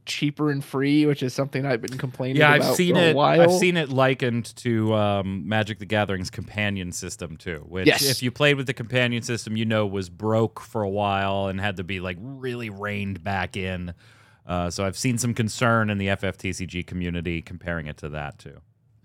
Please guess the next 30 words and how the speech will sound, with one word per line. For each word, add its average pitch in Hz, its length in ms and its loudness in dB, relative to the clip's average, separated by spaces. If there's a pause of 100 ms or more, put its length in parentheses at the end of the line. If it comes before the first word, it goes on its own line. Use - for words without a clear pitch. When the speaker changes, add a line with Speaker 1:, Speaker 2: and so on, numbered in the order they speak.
(220)
Speaker 1:
Yeah, 214 280 2
so 147 240 6
I, 139 320 8
I 170 60 8
hope 226 260 8
it 214 260 6
ends 185 200 8
up 190 140 6
being 185 260 6
cool, 170 380 6
but 135 220 4
I, 127 100 8
I 135 180 8
won't 147 260 4
lie, 123 220 4
I'm 127 100 2
definitely 131 420 0
concerned, 123 600 0
and 120 100 -2
I'm, 113 260 -4 (440)
uh, 120 320 -2
yeah, 113 180 0
I 123 80 2
definitely 143 300 6
have 135 100 8
my, 131 240 4
my 120 160 2
fears 127 400 4
with - 140 -8
it. - 160 -6